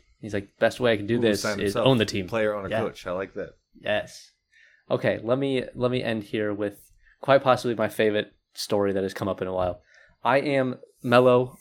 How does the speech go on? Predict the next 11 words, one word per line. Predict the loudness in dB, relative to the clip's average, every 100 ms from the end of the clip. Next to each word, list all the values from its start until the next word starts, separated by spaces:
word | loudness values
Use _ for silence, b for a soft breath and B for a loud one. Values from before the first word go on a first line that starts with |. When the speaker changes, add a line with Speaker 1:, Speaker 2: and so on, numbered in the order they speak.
| -4
Speaker 1:
on | -2 -2
drama. | -2 -4 -4 -6 -8 _ _ _ -2
N | 0
B | 2
A | 2
drama. | 0 -2 -4 -8 _ _ -2
The |
best | 4 4 2
kind | -6
of | -4
drama. | -4 -4 -6